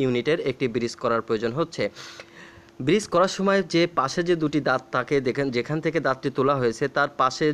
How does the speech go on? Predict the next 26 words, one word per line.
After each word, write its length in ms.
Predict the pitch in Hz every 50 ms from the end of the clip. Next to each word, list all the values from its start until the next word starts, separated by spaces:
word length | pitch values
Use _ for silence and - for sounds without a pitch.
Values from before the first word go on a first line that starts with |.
| 147 139
যে 80 | 143 143
দুটি 240 | 131 127 131 131 139 113 131
দাঁত 140 | 123 120 - -
থাকবে, 240 | 131 110 101 101 135 180 220 - - - - -
সেই 160 | - 202 208 190 156
দুটি 180 | 160 165 - 202
দাঁতের 320 | 185 170 143 139 170 165 156 -
সঙ্গে 280 | 160 151 151 143 143 156 220 226 - - - - - 131 131
মোট 140 | 156 185 185 - -
তিনটি 300 | 175 165 175 170 190 185 185 -
ক্যাপ 180 | 139 131 143 - - -
সেট 160 | - 151 143 -
করে 240 | - 139 120 131 196 262 262 - - - 127
ব্রিজটি 320 | 127 131 131 - - 135
করা 220 | 117 - 165 170 156 120
হয়। 140 | 104 95 101 - - - - - - 156
এখানে 200 | 156 - 190 190 190 151
দেখুন, 300 | 135 123 156 - - 147 151 143 127
এখানে, 260 | 123 151 151 156 156 160
আহ, 80 | 160 156 - - - 147 135 127 117
যে 80 | 143 139
ফাঁকাটা 400 | - 139 131 - 147 143 - 147 123
তৈরি 180 | 143 127 127 131 123
হয়েছে, 240 | 123 120 117 - 151 170 - 139
এখানে 260 | 131 - 165 160 160 160 165 165 - - - - - 147
একটি 160 | - -